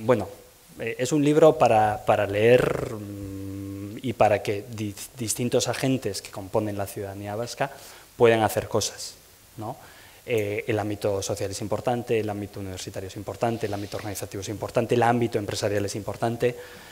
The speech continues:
Entonces, bueno, eh, mm, creo que poner la carga en que, bueno, el ámbito político haga todo,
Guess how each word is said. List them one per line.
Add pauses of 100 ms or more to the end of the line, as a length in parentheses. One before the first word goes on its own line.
Entonces, (260)
bueno, (200)
eh,
mm, (120)
creo
que
poner
la
carga
en
que, (180)
bueno, (640)
el
ámbito
político
haga
todo,